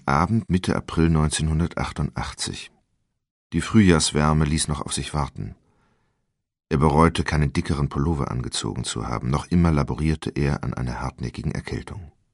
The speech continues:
Es war kurz nach acht. Die Straßen waren menschenleer. In einiger Entfernung hörte er einen Wagen mit quietschenden Reifen anfahren.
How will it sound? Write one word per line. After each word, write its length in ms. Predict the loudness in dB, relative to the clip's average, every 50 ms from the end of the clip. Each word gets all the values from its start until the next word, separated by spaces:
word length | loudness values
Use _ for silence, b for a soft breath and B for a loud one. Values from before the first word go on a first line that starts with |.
| _ _ _ _ _ _ _ _ _ _ _ _ _ _ _ _
Es 200 | -4 -4 0 0
war 60 | 0 -2
kurz 300 | 0 -2 -4 -2 0 2
nach 160 | 2 2 2
acht. 440 | -2 -4 -6 -6 -10 -12 -16 -20 _ _ _ _ _ _ _ _ _ _ _
Die 60 | -4 -4
Straßen 480 | 0 2 4 4 4 4 4 2 2
waren 220 | 2 2 2 2 2
menschenleer. 680 | 2 2 2 0 -2 -2 -2 -2 -2 -2 -4 -6 -10 -16 _ _ _ _ _ _ _ _ _ _ _ _ _ _ _
In 120 | 2 4 6
einiger 340 | 6 4 4 4 2 2
Entfernung 540 | 0 0 -2 0 2 2 4 4 4 2 2
hörte 260 | 2 0 0 2 0
er 140 | 0 2 2
einen 260 | 2 2 2 0 0
Wagen 320 | 0 2 2 2 2 2 0
mit 140 | 0 -2 -4
quietschenden 500 | -6 -4 -4 -2 0 0 0 0 0 -2
Reifen 460 | -2 -4 -4 -6 -6 -8 -10 -10 -8
anfahren. 640 | -8 -10 -10 -10 -8 -8 -8 -8 -8 -10 -12 -14